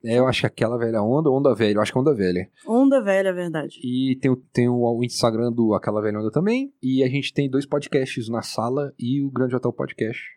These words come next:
Speaker 1: que eu estou tentando manter a produção semanal, mas tá difícil pra caramba.
Speaker 2: Tá muito bom.
Speaker 1: Muito bom, você tá acompanhando?
Speaker 2: Tá, tô. Grande
Speaker 1: Mano,
Speaker 2: Hotel, tô.
Speaker 1: tá, que legal. Bom, depois eu dou a bronca, depois eu dou a bronca.
Speaker 2: Você tem que ouvir o meu, você tá ouvindo o meu?
Speaker 1: Tô ouvindo, já tá tudo baixado aqui, a minha fila tá longa.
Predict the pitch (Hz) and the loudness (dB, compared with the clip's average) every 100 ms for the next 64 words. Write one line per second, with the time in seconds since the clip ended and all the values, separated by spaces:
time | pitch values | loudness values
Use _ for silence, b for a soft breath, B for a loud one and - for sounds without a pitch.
0 | _ - 120 - - 123 - 131 147 160 | _ -4 -4 -4 -2 -2 4 4 4 0
1 | 143 143 127 135 131 131 131 - 123 117 | -6 -8 -6 -4 -2 -4 -4 -8 -8 -10
2 | 98 113 120 113 - - - 113 - - | -14 -16 -16 -16 -14 -14 -10 -10 -8 -6
3 | 117 85 82 - - 160 185 247 190 170 | -6 -6 -10 -14 -10 -6 -2 2 2 0
4 | _ - 107 135 135 - 135 196 214 180 | _ -16 -4 -2 -2 0 2 4 4 2
5 | 170 - 185 185 _ _ 175 180 185 180 | -2 -4 -4 -6 _ _ -2 0 2 2
6 | 202 226 190 _ - 110 - - 117 - | 0 0 -6 _ -12 -12 -10 -6 -4 -4
7 | - - 90 - 127 127 127 127 110 90 | -8 -8 -8 -2 0 2 2 2 2 -2
8 | - 92 - 92 90 92 _ - - - | -4 -6 -6 -12 -12 -18 _ -10 -6 -2
9 | 160 214 233 220 220 277 453 320 214 202 | 2 4 4 6 6 6 6 4 4 2
10 | 185 180 180 214 453 - 123 247 262 131 | 2 2 4 4 2 0 -4 -2 -2 -4
11 | 110 107 160 202 - 175 185 - 117 104 | -6 -8 -8 -6 -4 -4 -4 -6 -6 -6
12 | 131 131 131 131 117 110 98 | -6 -6 -4 -6 -4 -8 -8